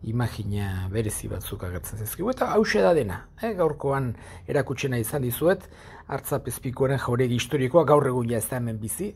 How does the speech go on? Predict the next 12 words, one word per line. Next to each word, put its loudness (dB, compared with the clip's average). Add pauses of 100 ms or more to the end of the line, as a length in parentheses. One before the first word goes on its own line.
Artzapezpikua, -4 (120)
baino 2
mende 0
askotan -2
hemen 2
bizi -2
izan -2
du 0
da 4 (460)
Limeako 0
Artzapezpikua, -6 (160)
eh? -6